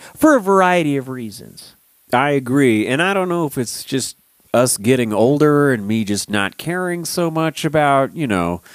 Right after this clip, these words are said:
Speaker 2: who takes the Cure Bowl, Miami of Ohio or Appalachian State. But, you know, normally in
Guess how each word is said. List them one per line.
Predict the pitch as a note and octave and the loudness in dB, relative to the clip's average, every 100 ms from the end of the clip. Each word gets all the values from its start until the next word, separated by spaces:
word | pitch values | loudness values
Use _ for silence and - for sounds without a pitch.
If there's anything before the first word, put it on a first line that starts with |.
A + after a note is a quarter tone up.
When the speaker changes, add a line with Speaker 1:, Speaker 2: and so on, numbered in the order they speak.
| - - - | -20 -20 -4
Speaker 2:
who | A2 | -4
takes | - A#2 - | 0 -2 -2
the | - | -10
Cure | - - A2+ A#2 | -6 2 2 4
Bowl, | G#2+ G#2+ G#2+ G#2+ | 4 4 2 0
Miami | F#2+ G2 G2 G2+ | 0 -2 -2 -2
of | G2 | 0
Ohio | F#2 F2 F#2+ F#2+ G2+ | -2 -2 -2 -2 -2
or | F2+ | -2
Appalachian | D2+ F#2 F#2 F#2 F2 F2 | -4 -4 -2 -2 -4 -8
State. | - - F#2+ G2 - - - - - _ | -10 -2 -2 -2 -8 -20 -20 -20 -20 _
But, | A2 G#2+ G#2 - _ | 2 2 2 -2 _
you | C3+ | 2
know, | C#3+ | 2
normally | D#3 F3 B3+ B3 D3+ C3 | 4 2 2 2 2 2
in | A#2 A#2 | 0 -6